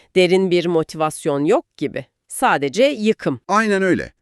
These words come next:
Speaker 2: Sanki varoluşlarını ancak bu şekilde, e, hissettirebiliyorlar. Sonra şiddet daha da tırmanıyor tabii. Billy Boy çetesiyle kapışmaları var. Usturalar, zincirler.
Speaker 1: Ve o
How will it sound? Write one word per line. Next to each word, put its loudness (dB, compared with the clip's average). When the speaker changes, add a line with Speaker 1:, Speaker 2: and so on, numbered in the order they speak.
Speaker 2:
Sanki -4
varoluşlarını -2
ancak -2
bu -8
şekilde, -4
e, -2
hissettirebiliyorlar. -6
Sonra -2
şiddet -4
daha 0
da -2
tırmanıyor -6
tabii. -6
Billy -2
Boy 2
çetesiyle -2
kapışmaları -6
var. -12
Usturalar, -2
zincirler. -4
Speaker 1:
Ve 2
o 4